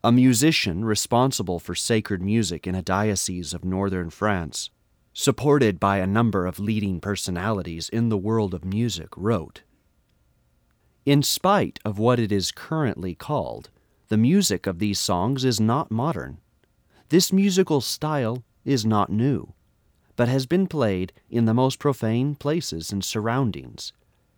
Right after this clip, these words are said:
cabarets, music halls, often for more or less lascivious dances, with foreign names. The people are led on to rock or swing.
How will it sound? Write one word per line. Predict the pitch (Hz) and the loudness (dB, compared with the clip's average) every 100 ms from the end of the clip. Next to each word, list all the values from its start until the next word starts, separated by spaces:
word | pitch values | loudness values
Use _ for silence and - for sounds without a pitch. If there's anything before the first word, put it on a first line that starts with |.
| - | -8
cabarets, | 101 101 107 113 95 60 82 | -4 0 2 2 0 -4 -4
music | 104 120 104 - | 2 2 0 -4
halls, | 73 50 50 - - _ _ _ | -8 -10 -12 -14 -16 _ _ _
often | - 113 113 98 | 0 0 2 -4
for | 87 98 | -4 -2
more | 107 107 101 | 0 0 0
or | |
less | 101 98 - | 0 -2 -4
lascivious | 101 - 120 104 98 92 | -4 -4 -4 -2 -2 -2
dances, | - 101 113 - 60 57 - _ _ _ _ _ | -2 -2 0 -4 -8 -12 -14 _ _ _ _ _
with | 120 131 | -2 -2
foreign | - 135 135 117 110 | -2 0 2 2 2
names. | 113 110 50 50 - - _ _ _ _ _ _ - - | 0 -2 -6 -12 -14 -14 _ _ _ _ _ _ -8 -4
The | 127 | -2
people | - 196 165 120 - | -2 0 2 2 2
are | 110 | 2
led | 117 117 | 2 2
on | 117 131 | 2 0
to | - | -4
rock | 101 95 92 117 | -4 -2 -2 -6
or | 101 104 | -8 -4
swing. | - 143 123 53 - | -2 0 0 -2 -12